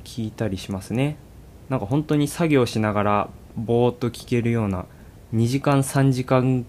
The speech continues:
くらいのね、本当になんてことのない普通の雑談聞いたりしますね。うん。っていう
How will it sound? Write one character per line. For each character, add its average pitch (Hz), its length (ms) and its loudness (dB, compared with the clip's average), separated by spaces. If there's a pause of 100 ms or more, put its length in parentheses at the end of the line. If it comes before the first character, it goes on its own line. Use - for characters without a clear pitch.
(140)
く - 140 -2
ら 113 100 2
い 92 60 -2
の 87 100 -4
ね、 90 220 -6
本 135 140 0
当 131 140 -2
に 123 200 0
な 107 180 0
ん 123 80 0
て 135 140 -4
こ 123 140 -4
と 123 120 0
の 120 120 0
な 120 160 2
い 98 60 -2
普 - 140 -10
通 - 180 -6
の 110 280 -2 (420)
雑 110 300 -6
談 107 320 0
聞 - 220 -8
い - 20 -6
た 107 160 -2
り 90 160 -4 (480)
し - 160 -10
ま 95 100 -4
す - 160 -10
ね。 110 220 -2 (400)
う 104 40 -6
ん。 90 240 -4
っ - 20 -10 (960)
て 123 140 -4
い 127 540 2
う - 80 -6